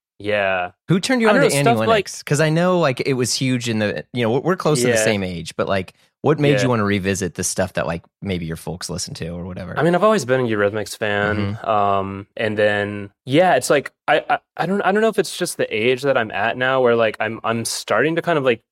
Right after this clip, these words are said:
Speaker 1: have these weird, like, musical childhood flashback things that, that, like, didn't, never really, like, touched me before, but
Speaker 2: Okay.
Speaker 1: but suddenly I'm, I, like,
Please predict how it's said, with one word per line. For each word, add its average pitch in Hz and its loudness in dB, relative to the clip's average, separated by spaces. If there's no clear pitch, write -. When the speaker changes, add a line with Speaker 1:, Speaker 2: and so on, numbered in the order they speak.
Speaker 1:
have 117 -2
these 123 0
weird, 101 0
like, 98 2
musical 101 -2
childhood 98 0
flashback - -2
things 135 0
that, 104 0
that, 110 -2
like, 104 -4
didn't, 151 -2
never 156 2
really, 180 4
like, 135 2
touched - -6
me 139 -4
before, 143 2
but 120 0
Speaker 2:
Okay. 104 0
Speaker 1:
but 113 -2
suddenly 143 0
I'm, 127 0
I, 127 2
like, 120 0